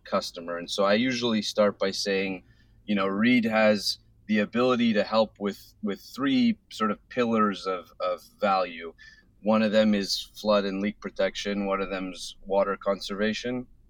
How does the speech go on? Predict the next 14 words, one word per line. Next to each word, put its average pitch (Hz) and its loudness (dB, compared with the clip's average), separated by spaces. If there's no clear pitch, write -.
And 104 2
the 101 2
third 123 2
would 107 0
be 104 4
improving 113 2
operational 98 -2
efficiency. 87 -10
And, 87 -8
and 90 -10
so, 107 2
as 104 6
I 98 4
mentioned, 98 4